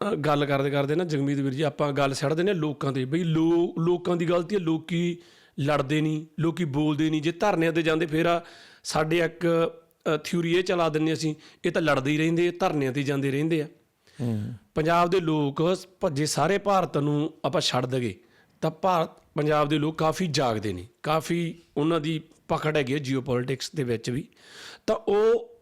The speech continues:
Speaker 1: ਉਹ ਇਹ ਚੀਜ਼ ਨੂੰ ਆਉਂਦੇ ਹੋਏ ਸੰਕਟ ਨੂੰ ਸਮਝ ਰਹੇ ਆ ਇਸ ਵਕਤ, ਵੀ ਸੰਕਟ ਉਹਨਾਂ 'ਤੇ ਕੀ ਆ ਰਿਹਾ।
Speaker 2: ਹੂੰ।
Speaker 1: ਤਾਂ ਉਹ ਇਸ ਕਰਕੇ ਉਹ ਧਰਨਿਆਂ ਦੇ ਵਿੱਚ,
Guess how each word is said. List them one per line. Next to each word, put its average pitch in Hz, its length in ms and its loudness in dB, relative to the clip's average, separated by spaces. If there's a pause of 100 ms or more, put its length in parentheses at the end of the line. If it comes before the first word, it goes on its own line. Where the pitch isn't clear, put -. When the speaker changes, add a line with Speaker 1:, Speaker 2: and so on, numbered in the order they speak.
(120)
Speaker 1:
ਉਹ 220 220 4
ਇਹ 240 60 2
ਚੀਜ਼ 190 340 0
ਨੂੰ 190 260 0
ਆਉਂਦੇ 180 320 2
ਹੋਏ 180 140 2
ਸੰਕਟ 151 460 -2
ਨੂੰ 180 100 0
ਸਮਝ 151 300 0
ਰਹੇ 110 200 -2
ਆ 101 40 -4
ਇਸ 101 140 -8
ਵਕਤ, 95 200 -12 (520)
ਵੀ 156 60 -2
ਸੰਕਟ 160 440 0
ਉਹਨਾਂ 165 180 2
'ਤੇ 156 100 -2
ਕੀ 127 220 -4
ਆ 98 140 -4
ਰਿਹਾ। 98 140 -10 (520)
Speaker 2:
ਹੂੰ। 107 280 0 (380)
Speaker 1:
ਤਾਂ 226 100 2
ਉਹ 233 680 2
ਇਸ 202 240 2
ਕਰਕੇ 202 360 0
ਉਹ 196 160 2
ਧਰਨਿਆਂ 185 380 2
ਦੇ 165 80 2
ਵਿੱਚ, 160 220 0